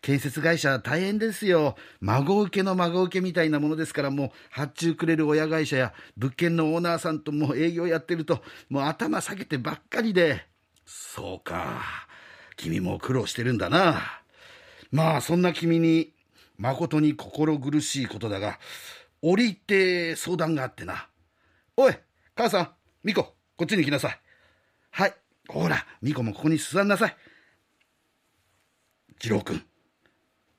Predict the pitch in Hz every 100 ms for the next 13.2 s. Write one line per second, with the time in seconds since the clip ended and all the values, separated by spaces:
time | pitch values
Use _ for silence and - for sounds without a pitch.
0 | - - - - 131 185 - - - -
1 | - - - 165 165 - 214 208 214 -
2 | 139 151 - - _ _ 151 - 180 254
3 | 196 175 127 - _ _ _ 165 220 -
4 | 180 156 110 - _ _ _ _ _ 131
5 | 113 - - - 156 151 95 - - -
6 | - 127 135 143 220 - 277 294 247 202
7 | 170 160 175 156 143 104 - _ _ _
8 | _ _ _ - 107 - 107 101 95 92
9 | 101 123 - 131 - - 151 101 95 -
10 | - - - - - - - - - -
11 | 87 98 123 - 185 160 127 107 123 120
12 | - 180 180 175 170 160 165 - 107 90
13 | 82 87